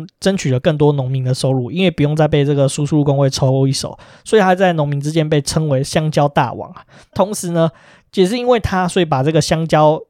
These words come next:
就是香蕉的出口额，就是慢慢的一直扩大扩大，成功将香蕉推向国际。那全盛的时期呢，那时候的出口额，其实台湾对外的香蕉出口额就占到我们对外贸易的总金额的三分之一啦。这种成功的人，你一定想说，为什么我们今天讲他呢？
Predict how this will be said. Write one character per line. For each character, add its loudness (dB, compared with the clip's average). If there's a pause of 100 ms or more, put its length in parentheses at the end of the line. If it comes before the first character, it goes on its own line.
就 0
是 0
香 0
蕉 2
的 2
出 -2
口 2
额， -2
就 -4
是 0
慢 0
慢 0
的 -2
一 -4
直 -2
扩 2
大 0
扩 2
大， -6 (220)
成 0
功 2
将 0
香 -2
蕉 2
推 0
向 -2
国 -8
际。 -10 (300)
那 4
全 -2
盛 -2
的 0
时 -2
期 -2
呢， 0
那 0
时 0
候 4
的 2
出 -2
口 0
额， -4
其 -8
实 -6
台 -2
湾 2 (440)
对 2
外 2
的 2
香 -6
蕉 2
出 -2
口 -2
额 -4
就 -2
占 -2
到 2
我 -2
们 -6
对 2
外 4
贸 0
易 -2
的 -4 (220)
总 0
金 -2
额 4
的 0
三 0
分 4
之 -4
一 -6
啦。 -10 (400)
这 0
种 2
成 -4
功 -4
的 0
人， -4
你 -8
一 -6
定 -6
想 -4
说， 0
为 0
什 -2
么 -6
我 -10
们 -8
今 -4
天 -2
讲 -10
他 -12
呢？ -14